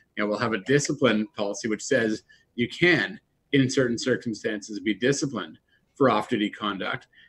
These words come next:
and also go further and say that, you know, we have the right to look online and see what you're up to. And if it is anything that impacts our rela-, reputation,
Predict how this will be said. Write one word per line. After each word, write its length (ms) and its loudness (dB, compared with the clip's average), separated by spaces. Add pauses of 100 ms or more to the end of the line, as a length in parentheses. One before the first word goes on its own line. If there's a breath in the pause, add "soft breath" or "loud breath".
(120 soft breath)
and 320 4
also 340 2
go 180 4
further 380 2
and 100 -2
say 200 -2
that, 180 2
you 80 2
know, 60 4
we 200 4
have 340 -2
the 100 0
right 360 0 (500)
to 540 2
look 300 2
online 580 2
and 260 -8
see 200 2
what 160 4
you're 140 4
up 160 2
to. 260 -2 (300 soft breath)
And 160 4
if 120 0
it 80 6
is 460 4 (180)
anything 320 2
that 120 2
impacts 440 0
our 460 2
rela-, 340 -6
reputation, 760 2